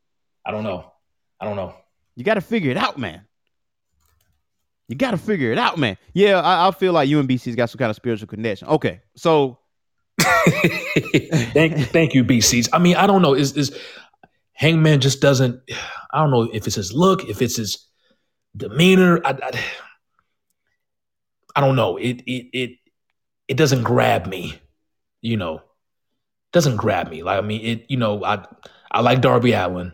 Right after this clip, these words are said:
Speaker 1: of course. I like Jon Moxley, of course. You know, Miro, of course. Um, what's my man? Of, of course, of course, C M Punk.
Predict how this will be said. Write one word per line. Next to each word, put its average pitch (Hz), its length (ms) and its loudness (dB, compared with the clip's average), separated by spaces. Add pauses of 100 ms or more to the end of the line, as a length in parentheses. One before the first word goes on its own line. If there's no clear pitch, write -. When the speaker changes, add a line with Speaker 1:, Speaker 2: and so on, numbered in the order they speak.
Speaker 1:
of 90 140 -8
course. 92 420 -4
I 95 100 -4
like 107 260 0
Jon 104 300 0
Moxley, 95 380 -4
of 92 80 -6
course. 87 480 -4
You 101 180 -4
know, 87 340 -6 (500)
Miro, 107 420 2
of 101 160 -4
course. 90 440 0 (1500)
Um, 95 500 -2
what's 104 200 0
my 85 120 -4
man? 80 340 -10
Of, - 160 -6
of 110 100 -2
course, 123 180 2
of 107 140 -2
course, 151 200 2
C 117 140 2
M 95 80 -4
Punk. 113 360 -2